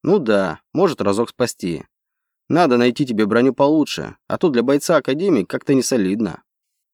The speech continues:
Дальше мы бежали молча. Я полностью погряз в своих мыслях, а Алиса в своих. Пару раз мы останавливались. Девушка приказала мне прятаться,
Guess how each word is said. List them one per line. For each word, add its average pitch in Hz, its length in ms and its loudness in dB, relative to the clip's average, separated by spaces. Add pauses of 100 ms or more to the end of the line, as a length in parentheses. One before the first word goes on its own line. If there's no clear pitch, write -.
(300)
Дальше 120 400 0
мы 135 120 2
бежали 123 340 0
молча. 95 560 -2 (240)
Я 170 180 2
полностью 180 480 0
погряз 101 360 0
в - 20 -12
своих 151 420 0
мыслях, 131 540 -2 (100)
а 87 140 0
Алиса 113 260 -2
в - 60 -8
своих. 92 560 -4 (400)
Пару 156 280 4
раз 175 220 0
мы 147 120 2
останавливались. 104 880 -2 (180)
Девушка 151 420 0
приказала 135 500 0
мне 127 140 2
прятаться, 107 680 -4